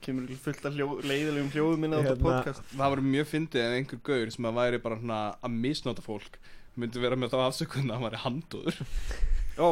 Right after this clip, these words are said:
Speaker 1: guð.
Speaker 3: <laughs> Háttvirtur dómari, ég er handóður.
Speaker 2: Ég bara, ég get ekki stjórnað
Speaker 3: Ég bara
Speaker 2: mér,
Speaker 3: get
Speaker 2: sjálf.
Speaker 3: ekki,
Speaker 2: Ég er
Speaker 3: ég er
Speaker 2: með,
Speaker 3: alltaf
Speaker 2: ég er með
Speaker 3: sjá-
Speaker 2: fidget spinner og penna í sitt hvorri
Speaker 3: Alltaf sjá
Speaker 2: hendi, en samt
Speaker 3: þetta.
Speaker 2: er ég bara ennþá
Speaker 3: Ég
Speaker 2: bara,
Speaker 3: ándjóks, ég bara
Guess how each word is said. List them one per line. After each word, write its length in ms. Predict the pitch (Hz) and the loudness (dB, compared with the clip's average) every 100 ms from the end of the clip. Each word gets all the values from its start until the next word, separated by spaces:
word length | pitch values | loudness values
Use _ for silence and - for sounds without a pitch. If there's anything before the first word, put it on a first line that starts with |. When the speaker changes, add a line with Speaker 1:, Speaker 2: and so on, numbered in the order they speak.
| 143 | 4
Speaker 1:
guð. 420 | - 143 185 165 | 0 4 6 6
Speaker 3:
<laughs> 100 | - - - - - 554 - 906 480 453 - 571 587 679 698 - 605 554 - - - - - - | 2 -2 2 2 2 -2 -4 -10 -8 -10 0 2 4 4 2 0 -6 -6 -12 -20 -20 -20 -20 -10
Háttvirtur 420 | 135 131 139 135 | -6 -4 -6 -4
dómari, 380 | 160 160 170 170 170 - - - - - - - | -2 -2 0 0 -2 -12 -20 -18 -18 -18 -20 -14
ég 240 | 117 117 | -4 -2
er 20 | 113 | -2
handóður. 540 | 139 208 - 247 226 | -4 -4 -2 4 6
Speaker 2:
Ég 60 | - | 6
bara, 100 | 160 156 | 4 4
ég 80 | |
get 160 | 156 185 | 2 2
ekki 140 | 175 165 | 0 2
stjórnað 220 | 190 202 | 4 4
Speaker 3:
Ég 40 | - | 2
bara 80 | 127 | 0
Speaker 2:
mér, 60 | |
Speaker 3:
get 140 | 131 135 | 2 2
Speaker 2:
sjálf. 200 | 135 - | 4 4
Speaker 3:
ekki, 80 | 147 | 6
Speaker 2:
Ég 20 | |
er 0 | |
Speaker 3:
ég 80 | 170 | 6
er 60 | 185 | 6
Speaker 2:
með, 60 | |
Speaker 3:
alltaf 240 | - - 165 | 4 4 4
Speaker 2:
ég 60 | 170 | 6
er 60 | 170 | 6
með 120 | 185 | 6
Speaker 3:
sjá- 140 | 185 - | 4 2
Speaker 2:
fidget 360 | 185 180 214 - | 2 2 -2 2
spinner 240 | 190 165 | 2 4
og 80 | 190 - | 8 8
penna 320 | 190 220 170 | 8 6 0
í 40 | 156 | 2
sitt 160 | 190 | 2
hvorri 100 | 190 | 4
Speaker 3:
Alltaf 160 | 170 180 | 2 2
sjá 120 | 127 | 2
Speaker 2:
hendi, 100 | 135 | 4
en 80 | 143 | 4
samt 140 | - 117 | 4 4
Speaker 3:
þetta. 60 | |
Speaker 2:
er 80 | 120 | 2
ég 80 | 135 | 0
bara 140 | 127 139 | 0 -2
ennþá 240 | 151 143 | -2 0
Speaker 3:
Ég 120 | 127 | 0
Speaker 2:
bara, 80 | 123 | 2
Speaker 3:
ándjóks, 360 | 147 160 160 - | 0 0 -2 -2
ég 60 | 135 | -4
bara 140 | - | -4